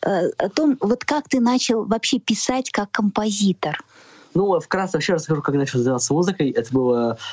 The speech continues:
Speaker 2: э, в детском саду. Там мне предложили спеть одну песню. У меня получилось её спеть хорошо. После этого мы поехали к моему брату Алагую записываться. Это мне было лет пять, наверное, шесть. Записали несколько песен. Он мне написал несколько песен. Потом записали песню "Половинка".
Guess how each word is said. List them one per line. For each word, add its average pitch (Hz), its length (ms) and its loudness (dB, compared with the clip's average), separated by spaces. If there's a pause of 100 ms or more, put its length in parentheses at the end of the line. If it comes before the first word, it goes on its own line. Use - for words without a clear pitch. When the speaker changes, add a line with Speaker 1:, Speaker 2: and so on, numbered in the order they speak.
(120)
Speaker 2:
э, 104 40 0 (360)
в 117 60 0
детском 123 300 0
саду. 151 460 0
Там 123 180 -2
мне 120 100 2
предложили 117 420 0
спеть 120 240 -2
одну 113 220 -4
песню. 165 420 -2
У 110 80 -6
меня 113 440 0
получилось 117 500 0
её 110 100 2
спеть - 220 -4
хорошо. - 440 0 (440)
После 127 360 0
этого 120 200 0
мы 113 100 2
поехали 113 360 -4
к - 80 -6
моему 110 180 2
брату 135 460 0
Алагую 120 600 0 (240)
записываться. 117 600 0
Это 113 120 -2
мне 127 80 2
было 120 160 2
лет 113 240 -2
пять, 113 220 -4
наверное, 101 260 0
шесть. - 380 -2 (180)
Записали 117 400 0
несколько 127 420 0
песен. 185 440 0
Он 135 180 2
мне 123 220 4
написал 117 400 0
несколько 117 420 0
песен. 156 380 -2
Потом 113 180 -4
записали 104 320 -4
песню 110 320 -4
"Половинка". 131 640 0